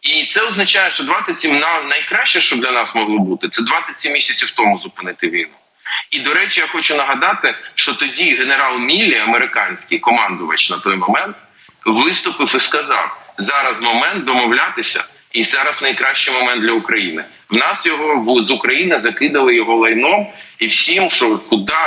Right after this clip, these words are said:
що, як там і так далі. На жаль, виявився правий Міллі, а не ті, хто його закидував цим лайном тоді, двадцять сім місяців тому. Тому нам треба зупинятися щонайшвидше в усіх напрямках, яких тільки можемо.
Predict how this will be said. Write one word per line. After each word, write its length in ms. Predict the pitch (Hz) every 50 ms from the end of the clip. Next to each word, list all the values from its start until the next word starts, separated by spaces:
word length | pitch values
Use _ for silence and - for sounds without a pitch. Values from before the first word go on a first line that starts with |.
| 139 -
що, 460 | - - - 139 147 147 131 113 101 95
як 320 | 120 131 135 127 - -
там 200 | - 95 92 92
і 40 | 95
так 160 | - - 80
далі. 280 | - - - - - - _ - - - - -
На 80 | - -
жаль, 180 | - 170 180 160 131
виявився 400 | 143 160 160 151 147 131 - 127
правий 320 | 101 - 127 123 131 127 123
Міллі, 400 | 123 123 123 113 101 85 85 - - - - - _ _
а 160 | - - 110 117
не 120 | 120 117
ті, 160 | - - 156
хто 200 | - - - 120
його 220 | 117 110 113 120 110
закидував 540 | 107 - - - 110 101 107 98 95 90
цим 220 | - - 104 98 92
лайном 380 | 92 90 90 90 82 - - - - -
тоді, 260 | 101 104 98 98 90
двадцять 400 | 82 92 107 110 - - 101 -
сім 140 | - 95 90
місяців 340 | 87 - - 87 - - - -
тому. 180 | - - - - - _ - - - - - - 113
Тому 180 | 127 160 196 202
нам 220 | 185 175 165 -
треба 320 | - 170 170 165 151 147
зупинятися 800 | 127 139 139 110 139 135 151 170 190 185 - 147 - - 143 131
щонайшвидше 960 | - - 165 165 160 147 135 131 - - 127 160 220 220 - - - 113 - - - - - -
в 60 | 127
усіх 380 | 139 - - - - 185 - 147
напрямках, 540 | 151 170 180 - 185 170 147 - 135 - 131
яких 240 | 113 - 160 -
тільки 240 | - - - - 147
можемо. 540 | 139 135 127 117 107 - - - - -